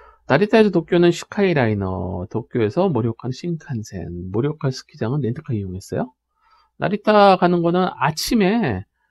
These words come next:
어, 출발은 아침으로 하고 돌아오는 거 오주-, 오주-, 오후로 해요. 왜냐면은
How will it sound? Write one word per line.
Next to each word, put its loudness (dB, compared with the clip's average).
어, -2
출발은 -4
아침으로 -2
하고 -8
돌아오는 -2
거 -2
오주-, -6
오주-, -4
오후로 4
해요. -2
왜냐면은 -2